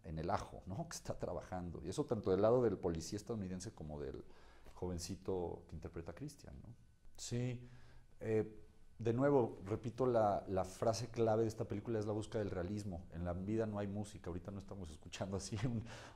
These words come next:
un score de, ¿no? que nos indique qué sentir, si estamos contentos o tristes o no.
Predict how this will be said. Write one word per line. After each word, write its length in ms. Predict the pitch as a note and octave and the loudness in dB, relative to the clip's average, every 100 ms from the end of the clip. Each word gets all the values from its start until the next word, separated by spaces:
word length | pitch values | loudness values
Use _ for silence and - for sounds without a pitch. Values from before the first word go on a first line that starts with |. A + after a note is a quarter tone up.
| - | -6
un 220 | G2 G2+ | -2 -2
score 480 | - - G#2 G#2 F#2 | -2 6 8 8 4
de, 380 | F#2 D#2 - - - - - - | 0 -2 -4 -10 -16 -18 -20 -10
¿no? 200 | F2+ C#3+ | -8 -6
que 100 | F#2+ | -6
nos 180 | E2+ F2 | -4 -2
indique 320 | F2 F2+ F#2 | -2 -4 -6
qué 100 | A2 | -4
sentir, 440 | F#2+ F#2+ F#2 G2+ | -2 -4 -2 -4
si 80 | - | -4
estamos 320 | F2 F#2 G2 | -6 -6 -6
contentos 580 | - E2+ G2 F#2 F#2 E2+ | -6 -6 -2 -2 -2 -6
o 60 | - | -8
tristes 500 | - F2+ F2 - - | -8 -6 -6 -8 -8
o 40 | |
no. 240 | F2 G2 | -4 -4